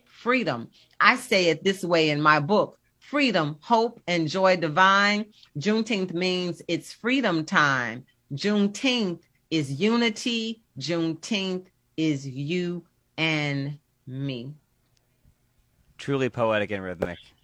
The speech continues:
Speaker 2: Absolutely. <laughs> Oh, wow. Alice Faye Duncan, thank you for the time. I really appreciate you spending some time, you talking about your book, Opal Lee, and what it means to be free.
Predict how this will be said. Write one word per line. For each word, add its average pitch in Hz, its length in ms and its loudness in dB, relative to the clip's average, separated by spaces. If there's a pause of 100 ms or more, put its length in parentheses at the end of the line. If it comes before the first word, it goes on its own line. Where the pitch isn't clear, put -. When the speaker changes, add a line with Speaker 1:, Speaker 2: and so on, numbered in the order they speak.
(220)
Speaker 2:
Absolutely. 98 840 -4
<laughs> - 60 -4 (1900)
Oh, 139 220 4
wow. 110 400 4
Alice 127 320 0
Faye 113 120 -2
Duncan, 95 360 -4
thank 120 220 -8
you 139 80 -10
for 123 120 -10
the 101 120 -4
time. 92 280 -4
I 95 60 -2
really 110 300 -2
appreciate 101 720 -4
you 98 100 -8
spending 101 300 -4
some 95 140 -14
time, 101 440 -2
you 98 160 -10
talking 120 440 -2
about 98 360 2
your 98 140 -6
book, 104 400 -2
Opal 101 300 -4
Lee, 107 180 0
and 101 80 -2
what 101 140 0
it 92 60 -4
means 104 280 -6
to - 80 -14
be 92 140 -8
free. 120 480 0